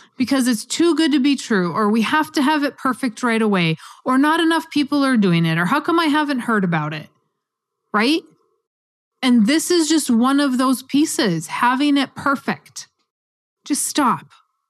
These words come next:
and get started. What you're doing now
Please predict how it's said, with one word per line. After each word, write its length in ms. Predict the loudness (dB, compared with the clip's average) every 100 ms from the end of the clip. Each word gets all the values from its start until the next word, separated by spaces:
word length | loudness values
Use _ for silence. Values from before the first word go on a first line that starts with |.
| _ _ _ _ _ -2
and 220 | 2 2
get 280 | 2 -2 -4 _ _ _
started. 1000 | -10 -8 -6 -2 0 2 2 0 -2 -6 -18 _ _ _ _ _ _ _ -6
What 300 | -2 0 0
you're 240 | 2 2
doing 540 | 2 2 2 4 4 4
now 500 | 4 2 0 -2